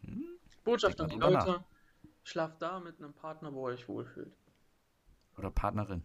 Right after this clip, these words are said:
Speaker 2: Oder Partnerin, ja. Ja, ja. Ähm, wir müssen uns mal rechtfertigen, oder?
Speaker 1: Nee, nicht, nein, wir müssen uns nicht rechtfertigen. Wir müssen nur erklären, warum die Folge,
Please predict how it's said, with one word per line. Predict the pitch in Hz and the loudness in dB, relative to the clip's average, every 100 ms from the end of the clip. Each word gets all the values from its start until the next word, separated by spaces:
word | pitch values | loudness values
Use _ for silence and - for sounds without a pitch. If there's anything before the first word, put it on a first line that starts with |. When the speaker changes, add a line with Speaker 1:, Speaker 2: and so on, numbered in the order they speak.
| - _ - | -10 _ -14
Speaker 2:
Oder | 139 123 | -12 -8
Partnerin, | 135 131 135 - | -8 -8 -10 -14
ja. | - - - - - - - - _ - - - - | -20 -20 -20 -20 -20 -20 -20 -20 _ -20 -20 -18 -14
Ja, | - - _ _ _ _ _ - | -14 -14 _ _ _ _ _ -14
ja. | - - _ _ - - - - - _ - 160 | -14 -14 _ _ -20 -20 -20 -18 -18 _ 0 2
Ähm, | 156 160 156 - _ _ - - _ _ _ _ _ - - _ _ _ _ - | 4 2 -2 -8 _ _ -20 -20 _ _ _ _ _ -10 -10 _ _ _ _ -2
wir | 170 | 2
müssen | 214 220 | 2 2
uns | 214 | -2
mal | 127 | 2
rechtfertigen, | 151 - - 185 147 - | 2 2 0 0 -2 -2
oder? | 143 160 214 - _ _ _ _ _ - | 2 2 2 -6 _ _ _ _ _ -2
Speaker 1:
Nee, | 107 101 104 | 0 2 0
nicht, | 104 120 - | 0 -2 -4
nein, | 90 90 90 95 | -6 -4 -4 0
wir | 113 | 2
müssen | 120 95 | 2 0
uns | 90 | -4
nicht | 87 | -6
rechtfertigen. | 82 - 80 78 80 - _ _ _ - _ _ _ _ _ | -10 -10 -10 -8 -10 -10 _ _ _ -20 _ _ _ _ _
Wir | - | 2
müssen | 107 139 135 | 6 6 6
nur | 120 | 4
erklären, | 95 - 107 117 127 135 - - - - | 4 2 4 6 6 2 -4 -14 -20 -2
warum | 104 110 117 | 2 6 4
die | 113 110 110 110 107 | 4 4 4 4 2
Folge, | - - 117 120 117 113 113 117 | 2 6 8 8 6 4 4 4